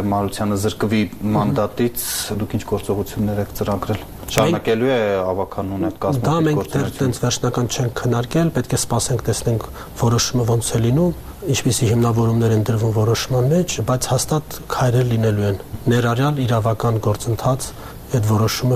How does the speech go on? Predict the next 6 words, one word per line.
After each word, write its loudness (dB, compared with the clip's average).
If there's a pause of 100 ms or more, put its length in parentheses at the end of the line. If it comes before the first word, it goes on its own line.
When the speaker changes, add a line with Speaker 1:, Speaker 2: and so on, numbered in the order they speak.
Speaker 2:
վիճարկելու 0
ուղղությամբ 0 (440)
և 2
այլ 0 (220)
միջոցառումներ, 2 (120)
որոնք 2